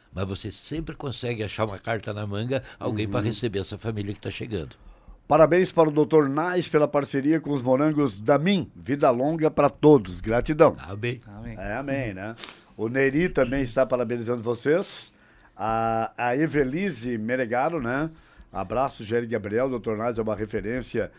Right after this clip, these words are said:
Speaker 2: é, com certeza, na região. E o turismo agradece.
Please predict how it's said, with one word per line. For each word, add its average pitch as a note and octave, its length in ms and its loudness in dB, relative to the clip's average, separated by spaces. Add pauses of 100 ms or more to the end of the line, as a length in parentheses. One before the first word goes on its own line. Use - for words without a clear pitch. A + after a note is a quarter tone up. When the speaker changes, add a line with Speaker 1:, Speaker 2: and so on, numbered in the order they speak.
(200)
Speaker 2:
é, G2+ 120 -4
com C3 260 -6
certeza, A#2 600 -2
na A2 80 -2
região. A2 500 -2 (240)
E A#2 80 -4
o A#2 60 -4
turismo A2+ 400 -4
agradece. G#2 720 -4